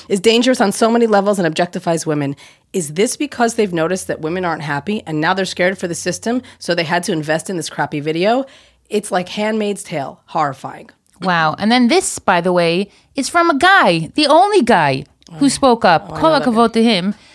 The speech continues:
Speaker 2: Appalled, Aim Humor on Twitter. "Appalled and, and utterly shocked at this video. At about one minute and twelve seconds in, I believe I caught a glimpse of the mother's chin. This video is Lifnei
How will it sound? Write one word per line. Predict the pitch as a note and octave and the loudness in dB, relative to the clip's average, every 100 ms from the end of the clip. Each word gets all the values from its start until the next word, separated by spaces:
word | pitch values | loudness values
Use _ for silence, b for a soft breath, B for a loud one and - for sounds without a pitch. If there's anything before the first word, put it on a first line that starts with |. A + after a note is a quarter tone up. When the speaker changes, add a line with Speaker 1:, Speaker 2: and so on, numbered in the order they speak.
| b b - | b b -2
Speaker 2:
Appalled, | A#3+ - C#4+ C#4+ D4 D#4+ C4 | -2 4 6 8 8 4 2
Aim | B3 D4 | 2 4
Humor | C#4 C4+ G3+ E3 D#3+ | 6 6 6 4 0
on | F#3 | -2
Twitter. | - E3 D3+ b b - | 0 0 -2 b b -6
"Appalled | - C#4+ D4 D4+ - - - - - | 2 6 6 4 -2 -18 -20 -8 0
and, | A3 G#3+ | 0 2
and | A3 - | -2 2
utterly | C4+ D#4+ D#4 C#4 | 2 4 0 2
shocked | C4+ A#3+ A#3+ | 2 2 0
at | A3 | -6
this | G3 | -4
video. | A3 G#3 D#3+ D3+ B B | -2 2 2 0 B B
At | A3 | 2
about | A3+ - | 2 4
one | A3+ C#4 D#4+ | 4 4 4
minute | C#4+ C#4 C4 | 4 4 2
and | G3+ | 0
twelve | B3+ B3 | 2 2
seconds | B3+ A#3 A3 G3+ | 2 0 0 0
in, | F#3+ F#3+ B B | 0 0 B B
I | A#3+ | 0
believe | A#3 D4+ F4+ F#4+ | 4 6 6 6
I | E4 | 2
caught | D4 D#4 | 2 2
a | C4 | 4
glimpse | D#4+ D#4+ | 2 2
of | D4 | 2
the | C#4+ | 4
mother's | D4 D4+ - | 4 4 0
chin. | - E4+ G3+ - | 2 4 2 0
This | G#3 G3 | -4 -2
video | B3 C#4 C#4 | 0 2 4
is | C#4 A3 | 2 2
Lifnei | G#3+ - B3 C#4 D4 | -2 0 4 4 4